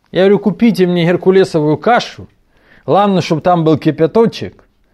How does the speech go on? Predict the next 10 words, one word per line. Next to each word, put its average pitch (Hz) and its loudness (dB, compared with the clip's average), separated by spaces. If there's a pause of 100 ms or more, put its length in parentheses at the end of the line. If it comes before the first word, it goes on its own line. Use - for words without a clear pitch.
(680)
Но 185 0
сливки — 254 2
это 185 2
уже 180 2
благодать 170 0
на 180 -2
благодать 151 0
в 98 -6
геркулесовую 135 -4
кашу". - -12